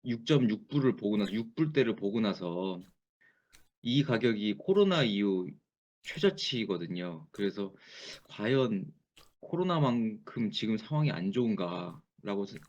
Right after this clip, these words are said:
곰곰이 생각을 해봤는데 아무리 봐도 '코로나 때만큼은 아닌 것 같다.' 그러면은 '더 이상의 바닥은 없을 것 같다.'라는 판단으로 제가 이제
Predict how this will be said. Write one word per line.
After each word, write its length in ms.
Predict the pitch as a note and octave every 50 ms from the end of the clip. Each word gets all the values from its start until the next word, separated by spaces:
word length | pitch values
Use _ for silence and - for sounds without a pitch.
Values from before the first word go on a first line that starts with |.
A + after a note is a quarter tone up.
| - - -
곰곰이 400 | - A2 A2+ A2 A#2+ A2+ A2 G#2
생각을 360 | - B2+ C3+ B2+ A#2 A#2 A2
해봤는데 540 | A#2+ B2+ B2+ A#2+ A2 G2+ F#2+ E2+ F#2 F#2 F#2 - - - - - - _ _
아무리 320 | - F#2 F#2 G#2 B2 C#3 C3+
봐도 320 | C3 A#2 G#2+ G2+ G2 F#2 F2
'코로나 360 | - - - D3+ D#3 D3+ D3+
때만큼은 460 | - - A2 G2+ G2+ - - G2+ F#2
아닌 220 | D#2+ E2 F#2+ G2
것 80 | F#2+ G2
같다.' 380 | F2+ F2 - - - E2 E2 -
그러면은 680 | - - A2 G#2 G2+ G2+ G2+ G2+ A2 B2 C3+ C3+ - _ _ _ -
'더 200 | - - G#2 A#2
이상의 460 | A#2+ A2+ C3 C3 A#2+ A2+ G#2 G2+ G2
바닥은 480 | - - - F#2 G#2+ G#2 G2 G#2 G#2+ G2+
없을 300 | F#2+ - - - - -
것 100 | - G#2+
같다.'라는 460 | F2+ E2+ E2+ - A2 G#2 G2+ F#2+ F#2+ F#2
판단으로 720 | - - C3+ C3+ C3 B2+ A2+ A2 G#2 A2 B2+ C3+ C3+ - - - _ _ _ _ _ _ _ _ _ _ _
제가 220 | _ - E2+ F#2 F2+
이제 360 | E2+ E2 E2+ F2 F2 F2 E2+